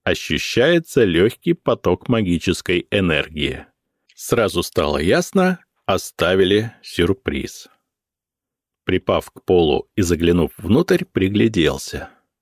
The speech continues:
Энергия исходит из нескольких камней, встроенных в стену.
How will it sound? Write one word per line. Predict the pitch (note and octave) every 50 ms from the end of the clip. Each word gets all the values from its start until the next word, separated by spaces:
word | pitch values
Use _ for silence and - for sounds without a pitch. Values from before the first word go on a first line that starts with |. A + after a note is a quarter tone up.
| _ _ _ _ _ _
Энергия | - A#2 D3 G3 G#3 G#3 F#3+ D3 G2+ F#2 F2 -
исходит | - - - - - E3 C#3+ - A2
из | F#2+ F2+
нескольких | A#2+ C3+ D3 - - - B2+ - - C#3 - -
камней, | - C#3+ C#3 C#3+ C#3+ A#2+ F2+ D#2
встроенных | - - - - D#2+ E2 D#2 D#2 D2 D2 D2 -
в | -
стену. | - - - E2 D2+ D2 C#2+ - - -